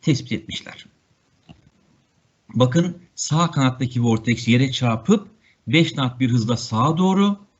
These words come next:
soldaki kanat ise beş knot bir hızla sola doğru, bu sefer yanlara doğru gitmeye başlıyor.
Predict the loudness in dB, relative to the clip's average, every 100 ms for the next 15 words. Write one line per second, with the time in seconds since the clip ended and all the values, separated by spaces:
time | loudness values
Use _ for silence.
0 | _ _ _ -2 2 2 2 -2 2 0
1 | 0 -2 -2 0 2 2 0 -4 -2 0
2 | 0 0 -2 2 4 4 4 6 6 4
3 | -2 _ _ -12 -2 2 4 6 6 4
4 | 4 4 2 0 -2 -2 -2 -4 -8 -12
5 | -16 -16